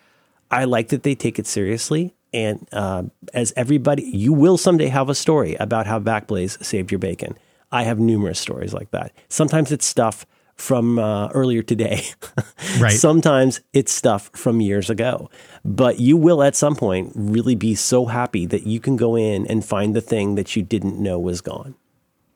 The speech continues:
Speaker 1: Now, now, if they offered a never-ending pasta pass, I'd apply for that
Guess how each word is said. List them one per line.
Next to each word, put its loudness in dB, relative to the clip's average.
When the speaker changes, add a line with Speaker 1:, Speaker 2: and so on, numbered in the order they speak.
Speaker 1:
Now, 4
now, 4
if 0
they 6
offered 4
a 2
never-ending 4
pasta -2
pass, -10
I'd 2
apply 0
for -4
that -8